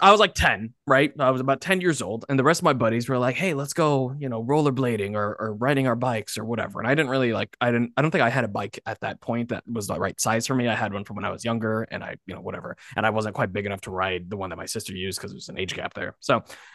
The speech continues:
I got some rollerblades, you know, and I, I went with them.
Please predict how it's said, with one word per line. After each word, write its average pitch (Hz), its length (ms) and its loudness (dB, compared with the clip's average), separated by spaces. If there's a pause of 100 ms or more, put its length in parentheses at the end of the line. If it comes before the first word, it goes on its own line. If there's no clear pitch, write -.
(120)
I 123 280 4 (160)
got 85 160 -6
some 135 80 -2
rollerblades, 165 580 6
you 151 100 4
know, 151 140 6
and 135 220 6
I, 117 80 2
I 117 40 4
went 143 200 2
with 117 100 2
them. 160 160 2